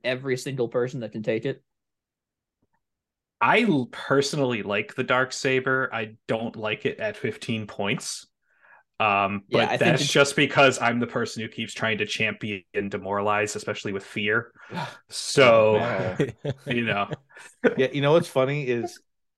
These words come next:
Speaker 3: I saw Demoral-, it actually worked on me. So, Brendan, I will say your, your, your Mad Hatter, uh,
Speaker 2: Oh.
Speaker 3: Fear is good play is, uh, Fear is good. I'm still not on the train for, but I am
Speaker 2: Oh,
Speaker 3: on the
Speaker 2: no.
Speaker 3: train for Demoralize is good.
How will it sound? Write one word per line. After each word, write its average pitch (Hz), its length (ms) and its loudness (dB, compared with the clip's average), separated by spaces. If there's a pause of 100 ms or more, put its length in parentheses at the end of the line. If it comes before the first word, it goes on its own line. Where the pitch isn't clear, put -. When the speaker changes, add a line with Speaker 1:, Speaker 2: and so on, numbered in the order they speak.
Speaker 3:
I 123 80 -2
saw 135 280 0
Demoral-, 127 440 -2
it 131 180 -2
actually 131 440 -2
worked 113 340 -6
on 92 180 -6
me. 87 180 -18 (360)
So, 110 680 2 (220)
Brendan, 135 380 0
I 113 160 2
will 110 120 0
say 131 280 2
your, 110 420 -2 (580)
your, 107 340 -2
your 110 160 -6
Mad 110 260 -2
Hatter, 107 560 -4 (220)
uh, 101 280 -4
Speaker 2:
Oh. 143 100 -4
Speaker 3:
Fear 113 200 -2
is 104 180 -10
good 107 380 -8
play 95 400 -10 (120)
is, 104 300 -12
uh, 98 260 -4 (460)
Fear 214 140 6
is 202 120 4
good. 214 160 4
I'm 160 80 2
still 175 200 0
not 151 160 2
on 143 120 -2
the 135 80 -4
train 139 340 -4
for, 113 280 -8
but 113 160 -2
I 120 120 4
am 147 140 4
Speaker 2:
Oh, 135 120 4
Speaker 3:
on 113 60 -6
the 117 40 -10
Speaker 2:
no. 104 100 2
Speaker 3:
train 92 120 -4
for - 140 -20 (100)
Demoralize 104 360 -2
is 95 120 -20
good. 95 340 -14